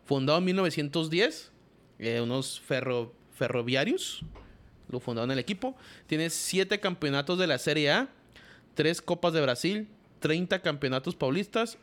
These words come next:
una Libertadores y dos Mundiales de Club. Por el otro lado está el Sociedad Esportiva Palmeiras, conocido como el Palmeiras, fundado en Pale-, como Palestra Italiana, fue el primer, el, el primer nombre del equipo, en mil novecientos catorce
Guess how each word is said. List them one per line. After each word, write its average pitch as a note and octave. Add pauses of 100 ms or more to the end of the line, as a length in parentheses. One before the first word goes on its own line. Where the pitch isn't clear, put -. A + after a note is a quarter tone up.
una F3+
Libertadores E3
y B2
dos C#3+
Mundiales C#3
de D3+
Club. A2 (960)
Por B2+
el C3
otro D3+
lado F3
está F3
el F#3
Sociedad D#3
Esportiva C#3+
Palmeiras, C3
conocido C3+
como E3+
el C3
Palmeiras, D#3+ (420)
fundado C#3
en C#3+
Pale-, C3+
como C#3+
Palestra D#3+
Italiana, C3
fue A#2+
el B2
primer, C3+
el, A2+
el G#2+
primer A#2+
nombre C3
del B2
equipo, C#3+
en B2+
mil C3+
novecientos C#3
catorce F3+